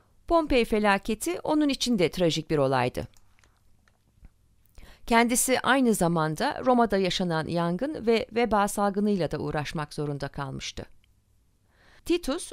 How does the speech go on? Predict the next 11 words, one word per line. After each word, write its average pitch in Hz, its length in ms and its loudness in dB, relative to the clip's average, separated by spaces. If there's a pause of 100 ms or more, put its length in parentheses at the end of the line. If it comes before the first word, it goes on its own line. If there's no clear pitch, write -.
(140)
tahta 240 460 -2
sadece 285 580 -2
üç - 260 -4
yıl 165 100 -2
kalabildi. 143 540 -4 (140)
Oldukça 226 420 -2
genç 226 340 0
bir 151 100 -4
yaşta 156 500 -6
hastalanarak 190 720 -4
öldü. 143 300 -2